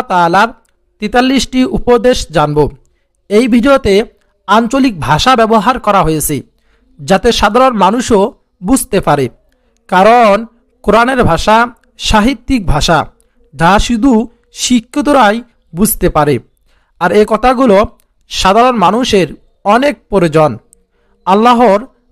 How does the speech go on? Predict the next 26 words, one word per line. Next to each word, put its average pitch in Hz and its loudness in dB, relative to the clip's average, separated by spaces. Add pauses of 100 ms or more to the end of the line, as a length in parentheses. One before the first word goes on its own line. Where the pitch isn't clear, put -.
(140)
তেতাল্লিশটি 247 -2
উপদেশ। 160 0 (320)
এক 208 -2
নম্বরে, 254 2 (540)
যারা 190 2
আল্লাহর 220 0
বাণীকে 185 0 (580)
গুরুত্ব 269 0
দেয় 175 2
না, 151 -2 (600)
তা 208 2
নিয়ে 262 0 (180)
অবহেলা 247 2
করে, 170 -2 (460)
হাসি 175 0
ঠাট্টা 262 0
করে, 175 0 (560)
তাদের 190 2
কাছ 196 0
থেকে - -6 (360)
সরে 208 2
যাবে। 151 -2 (680)
দুই 226 0
নম্বরে, 240 2 (520)
পরিষ্কার 254 0
পরিচ্ছন্ন 262 -2